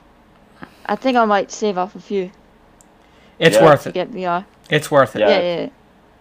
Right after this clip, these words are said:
Speaker 1: yeah, yeah.
Speaker 3: it, it's a game changer. It really is. It's, uh, so
Speaker 1: Yeah.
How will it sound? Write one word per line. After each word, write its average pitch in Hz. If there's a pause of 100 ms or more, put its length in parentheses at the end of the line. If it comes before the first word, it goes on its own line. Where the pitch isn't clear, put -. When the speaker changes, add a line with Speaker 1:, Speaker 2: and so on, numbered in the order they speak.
(180)
Speaker 1:
yeah, 98
yeah. -
Speaker 3:
it, 101
it's 110
a 110
game 107
changer. 87 (400)
It -
really 90
is. 87
It's, -
uh, 80 (340)
so 123
Speaker 1:
Yeah. 170